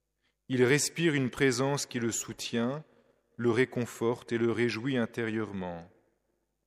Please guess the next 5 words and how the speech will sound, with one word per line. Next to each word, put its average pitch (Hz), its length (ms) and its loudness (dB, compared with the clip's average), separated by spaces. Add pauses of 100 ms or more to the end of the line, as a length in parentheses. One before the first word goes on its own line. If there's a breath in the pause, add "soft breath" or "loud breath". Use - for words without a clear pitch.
(800)
Du 123 160 -2
baptême 143 480 6
à 135 40 4
la 127 100 6
transfiguration, 135 1120 -2